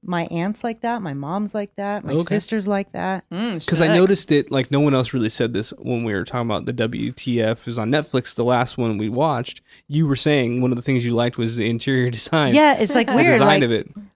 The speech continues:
Speaker 1: I'll go to people's houses. I'll go, I'll see stuff on T V, watching movies. The
Speaker 2: Mm-hmm.
Speaker 1: first thing I pick out is the scene,
Speaker 3: Mm-hmm.
Speaker 1: you know, and if it's got something that attracts me,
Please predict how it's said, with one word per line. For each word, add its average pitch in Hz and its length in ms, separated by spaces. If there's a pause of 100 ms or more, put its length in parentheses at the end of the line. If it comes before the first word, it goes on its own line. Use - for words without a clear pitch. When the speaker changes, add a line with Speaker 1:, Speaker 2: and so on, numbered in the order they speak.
Speaker 1:
I'll 226 140
go 233 220
to 190 260 (540)
people's 185 300
houses. 196 600
I'll 160 320
go, 160 320
I'll 170 140
see - 200
stuff - 300
on 180 160
T 190 260
V, 175 360 (500)
watching 185 460
movies. 185 500 (200)
The - 60
Speaker 2:
Mm-hmm. 233 100
Speaker 1:
first 247 320
thing 240 160
I 208 100
pick 208 240
out 196 400
is 160 400 (180)
the 160 80
scene, 147 540
Speaker 3:
Mm-hmm. 185 460 (180)
Speaker 1:
you 175 160
know, 156 280
and 156 120
if 165 140
it's - 380
got 170 280
something 165 360
that 156 280
attracts - 480
me, 160 340